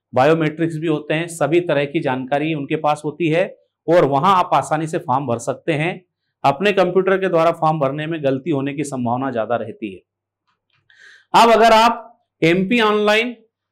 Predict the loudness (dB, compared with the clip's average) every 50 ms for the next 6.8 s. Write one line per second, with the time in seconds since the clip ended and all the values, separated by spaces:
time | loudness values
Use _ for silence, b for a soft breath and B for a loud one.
0 | _ _ -8 -4 0 2 2 2 0 -2 -6 -8 -4 -2 -2 0 0 0 0 0
1 | 0 0 0 0 0 0 0 0 0 0 -2 -6 -12 -20 _ _ _ _ _ 2
2 | 2 4 4 4 2 2 2 0 0 0 0 0 2 2 2 2 2 0 -2 -2
3 | 2 2 2 2 2 0 0 0 0 -2 -4 -8 -14 _ _ -2 -2 -2 -2 -4
4 | -2 -2 0 0 0 0 0 2 0 2 2 2 0 0 -2 -4 -8 -10 -12 -16
5 | _ _ _ _ _ _ -4 -2 0 2 0 0 0 -2 -4 -2 0 -2 -2 -2
6 | -2 -2 -2 -2 -2 0 0 0 0 2 2 2 4 2 0 -2